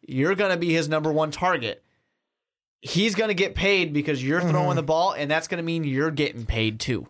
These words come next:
Speaker 2: Paint the picture for me.
Speaker 1: Yeah.
Speaker 2: What is the perfect situ-, like, the perfect scenario
Speaker 1: Mm-hmm.
Speaker 2: for the Rams this season? They were four and twelve this past season. In year one with McVay,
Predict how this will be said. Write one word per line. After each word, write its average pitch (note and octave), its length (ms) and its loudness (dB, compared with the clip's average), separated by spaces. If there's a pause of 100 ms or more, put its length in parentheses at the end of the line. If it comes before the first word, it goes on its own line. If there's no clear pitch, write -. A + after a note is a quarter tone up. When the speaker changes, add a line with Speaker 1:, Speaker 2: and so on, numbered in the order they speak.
Speaker 2:
Paint F3+ 280 -2
the E3+ 80 -2
picture - 400 -4
for A#2 260 -2
me. G2+ 200 -4
Speaker 1:
Yeah. B2+ 200 0
Speaker 2:
What D3 340 0
is D#3+ 300 0
the C#3 160 2 (120)
perfect F3 680 -2
situ-, D#3 500 -2
like, F3 300 0 (340)
the E3 220 0
perfect A#3+ 640 -2
scenario D3 1040 0 (100)
Speaker 1:
Mm-hmm. C#3+ 220 0 (160)
Speaker 2:
for G3 400 0
the F#3 100 0
Rams E3 460 0
this D3 240 0
season? B2 320 0
They A#2 120 0
were A#2+ 100 2
four G3 360 2
and G#3+ 80 -8
twelve F#3+ 400 0
this F3 160 -6
past E3 420 0
season. A#2 460 -4 (320)
In E3 180 2
year D#3+ 440 2
one G3 340 0
with F3+ 300 -4
McVay, B2+ 640 -2